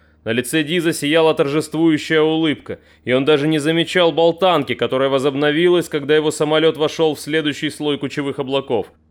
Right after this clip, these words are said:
"Скаймастер, красная полоса". Он был готов держать пари на годовую зарплату, что если бы этот тюлень диспетчерской вышки не был так занят, он смог бы подтвердить и номер на вертикальном стабилизаторе.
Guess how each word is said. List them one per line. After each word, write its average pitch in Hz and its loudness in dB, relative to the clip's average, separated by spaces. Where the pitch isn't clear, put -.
"Скаймастер, 127 0
красная 135 0
полоса". 139 0
Он 123 -2
был 131 2
готов 139 0
держать 147 0
пари 170 2
на 123 2
годовую 135 0
зарплату, 147 0
что - -8
если 135 -2
бы 143 -2
этот 143 -8
тюлень 151 0
диспетчерской 127 -4
вышки 143 -4
не 147 0
был 143 0
так 143 -2
занят, 147 0
он 127 -2
смог 156 0
бы 151 -2
подтвердить 151 -2
и 170 0
номер 165 2
на 123 2
вертикальном 123 0
стабилизаторе. 117 -2